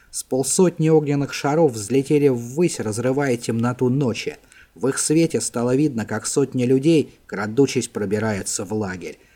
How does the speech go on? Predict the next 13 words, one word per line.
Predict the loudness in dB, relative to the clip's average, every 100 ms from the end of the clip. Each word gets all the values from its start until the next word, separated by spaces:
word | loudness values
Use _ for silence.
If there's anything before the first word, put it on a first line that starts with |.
| _ _
Таглианцы, | -8 -2 2 2 0 -2 -6 -8 -12 _ _
огромные | -14 -8 -2 0 2 2 2 0
черные | 0 0 0 0 0
люди. | 2 2 0 -4 -12 _ _ _ -2
Кое-кто | 0 0 2 4
из | 4 4
них | 0 0
был | 0 0
в | -2
шаге | -2 -2 0 -2
от | -4
моих | -4 -2 -2 -4
душил. | -4 -4 -2 -2 -4